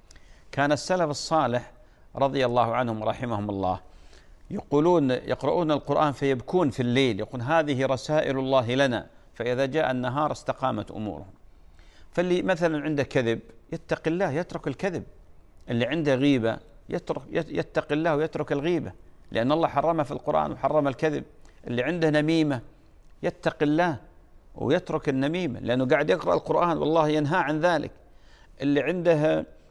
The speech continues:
إفساد وتخبيب يتق الله عز وجل، اللي يأكل ربا يتق الله،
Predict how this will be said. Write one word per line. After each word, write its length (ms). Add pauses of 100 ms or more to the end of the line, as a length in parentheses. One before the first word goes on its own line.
(340)
إفساد 540
وتخبيب 720 (420)
يتق 380
الله 160
عز 260
وجل، 400 (180)
اللي 160
يأكل 420
ربا 280 (120)
يتق 320
الله، 320